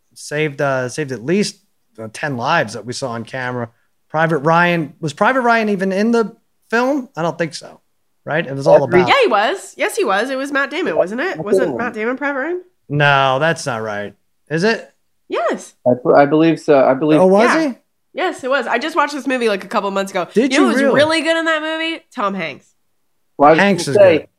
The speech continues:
Speaker 2: every Tom Hanks movie, every other Tom Hanks movie could be up for this award.
Speaker 3: Yeah.
Speaker 1: Yeah.
Speaker 3: I, I, I, I had, uh, Tom Hanks on this list before I went with Brad Pitt.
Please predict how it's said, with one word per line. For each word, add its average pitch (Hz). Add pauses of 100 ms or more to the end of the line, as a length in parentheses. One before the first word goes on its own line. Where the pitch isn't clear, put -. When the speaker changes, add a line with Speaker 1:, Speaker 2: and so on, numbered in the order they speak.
(100)
Speaker 2:
every 165
Tom 156
Hanks 151
movie, 127
every 160
other 151
Tom 120
Hanks 113
movie 107 (300)
could 113
be 117
up 113
for 110
this 107
award. 101 (640)
Speaker 3:
Yeah. 180
Speaker 1:
Yeah. 262
Speaker 3:
I, 214
I, 233
I, 269
I 226
had, 254
uh, 202
Tom 185
Hanks 165
on 151
this 143
list 131
before 151
I 135
went 127
with 151
Brad 90
Pitt. -